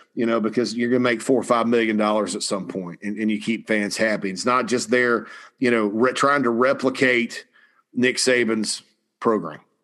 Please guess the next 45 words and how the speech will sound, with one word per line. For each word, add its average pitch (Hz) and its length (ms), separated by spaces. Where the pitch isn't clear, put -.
at 104 100
Alabama, 92 540
which 113 220
I 117 80
don't 113 140
think 110 180
people 101 240
can 95 160
replicate. 95 440
I 98 60
think 98 240
that 104 140
doesn't 95 240
work. 92 380
Uh, 95 260
and, 104 300
and 117 160
before 151 260
you 135 160
guys 135 220
think 131 300
that 113 200
I'm 120 140
saying 131 300
that's 127 180
what 107 140
Billy 117 240
Napier 113 440
would 101 200
do, 107 340
I, 113 160
th-, 110 320
Napier's 123 640
different. 101 460
You 104 100
know, 101 100
Saban's 147 380
offensive 127 500
guys 113 320
are 98 80
different. 101 380
Look 120 140
at 104 100
Lane 101 180
Kiffin. - 320